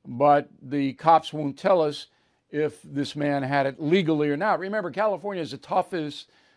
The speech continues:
gun laws in the country, but it doesn't matter because no gun laws are gonna work.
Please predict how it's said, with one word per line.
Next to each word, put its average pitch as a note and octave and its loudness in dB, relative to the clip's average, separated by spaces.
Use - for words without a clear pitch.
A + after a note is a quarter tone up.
gun E3 2
laws D3+ 2
in C#3 -6
the C3+ -8
country, A3 -2
but D#3 0
it D3+ 0
doesn't C3+ -4
matter F#3 2
because D#3 -4
no G3 8
gun D#3 4
laws C#3+ -2
are D#3 -6
gonna D#3+ -4
work. A#3+ -4